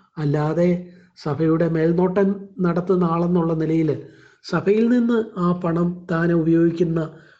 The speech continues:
ഒരു രീതി തനിക്കുണ്ടായിരുന്നില്ല. തീർച്ചയായിട്ടും വേണമെങ്കിൽ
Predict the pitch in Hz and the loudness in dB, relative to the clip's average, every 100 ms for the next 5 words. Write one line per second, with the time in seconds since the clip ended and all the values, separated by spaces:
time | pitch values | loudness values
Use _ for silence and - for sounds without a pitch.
0 | _ 165 160 151 160 180 185 196 190 - | _ 0 2 2 2 4 2 0 -2 -12
1 | - - 175 160 160 151 156 156 151 127 | -20 -4 0 0 0 0 0 0 0 -2
2 | 113 - - _ _ _ _ _ _ _ | -4 -14 -20 _ _ _ _ _ _ _
3 | 214 220 254 254 254 262 202 - - _ | 0 2 2 0 2 0 -2 -8 -18 _
4 | _ _ - 202 226 247 262 254 | _ _ -2 0 2 2 2 4